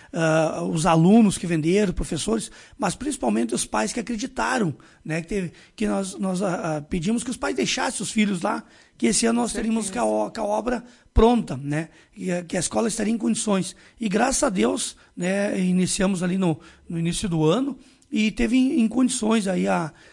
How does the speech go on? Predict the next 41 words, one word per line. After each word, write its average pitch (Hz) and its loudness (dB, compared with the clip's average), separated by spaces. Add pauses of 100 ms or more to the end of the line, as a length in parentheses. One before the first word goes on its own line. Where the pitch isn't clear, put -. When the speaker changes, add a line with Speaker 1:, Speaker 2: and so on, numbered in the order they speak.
(160)
Speaker 1:
a 156 -2
sala 165 0
de 160 -2
aula, 165 2
toda 165 -2
a 147 -2
escola, 165 2
e 180 2
agora 170 0 (220)
com 185 -4
todas 240 0
as 202 -2
chuvaradas, 185 0
se 208 -6
não 202 -2
tivesse, 185 -4 (300)
a 170 -4
gente 175 -2
vê, 190 2 (300)
é, 156 0
estado 190 2
afora 180 -2
e 208 -2
várias 185 0
reportagens 175 -4 (340)
de 175 -6
escolas 180 0
de, 151 0
de, 131 -4
de 135 -4
outros 190 -4 (180)
municípios 175 -2
que 254 -8
estão 262 -2
há - -4
dois, 247 0
três 214 0
anos 240 2 (280)
aguardando 254 4
reformas, 160 -2
né? 147 -4